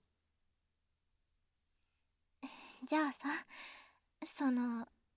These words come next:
一緒に気持ちよくなろう。ね。チューも、しよう。いっ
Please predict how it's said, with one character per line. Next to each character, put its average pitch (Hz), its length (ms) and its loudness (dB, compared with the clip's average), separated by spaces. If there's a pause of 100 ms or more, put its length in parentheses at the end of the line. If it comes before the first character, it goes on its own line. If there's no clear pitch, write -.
(520)
一 311 100 2
緒 370 200 4
に 370 240 0
気 349 140 0
持 339 140 4
ち - 140 0
よ 381 80 8
く 277 140 4
な 220 140 -2
ろ 294 100 4
う。 - 20 6 (1300)
ね。 403 80 4 (2000)
チ - 180 6
ュ 415 80 8
ー 349 40 6
も、 262 260 4 (1300)
し - 280 -2
よ 285 100 0
う。 359 60 0 (1040)
い 269 60 2
っ - 60 -6